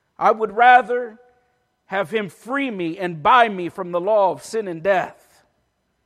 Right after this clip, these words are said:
and become his slave, his friend,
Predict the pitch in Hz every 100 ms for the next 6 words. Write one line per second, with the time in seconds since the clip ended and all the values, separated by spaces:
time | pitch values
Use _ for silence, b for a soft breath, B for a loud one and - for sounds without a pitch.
0 | _ _ _ _ 208 196 196 233 208 214
1 | 208 202 254 240 175 117 - _ _ _
2 | _ _ - 247 - - 220 254 233 165
3 | 120 110